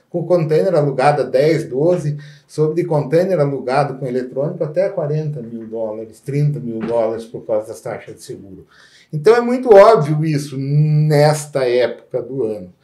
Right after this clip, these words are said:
Porém, a nossa economia tem se comportado de forma atípica ano a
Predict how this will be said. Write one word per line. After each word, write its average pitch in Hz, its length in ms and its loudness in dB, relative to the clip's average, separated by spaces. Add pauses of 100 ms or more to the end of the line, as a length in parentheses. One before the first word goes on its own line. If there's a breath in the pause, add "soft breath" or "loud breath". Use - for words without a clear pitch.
(320 soft breath)
Porém, 180 640 4
a 151 80 -2
nossa 214 320 2
economia 226 680 -2 (380)
tem 269 180 -2
se - 120 -8
comportado 226 680 2
de 214 100 -8
forma 226 360 0
atípica 277 540 -4
ano 185 180 0
a 165 80 4